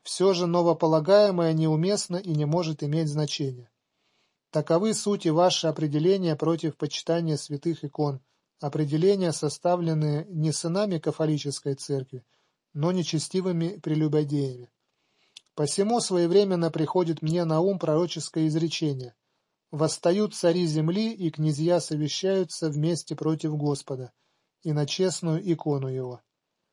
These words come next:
Услышав такие слова, Константин, епископ Никомидийский,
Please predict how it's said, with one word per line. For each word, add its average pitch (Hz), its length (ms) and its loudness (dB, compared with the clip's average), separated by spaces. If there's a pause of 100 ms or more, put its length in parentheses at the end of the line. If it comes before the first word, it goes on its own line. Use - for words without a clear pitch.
(480)
Услышав 190 560 0
такие 175 360 -2
слова, 156 420 2
Константин, 160 640 -2
епископ 156 580 -2
Никомидийский, 147 920 -2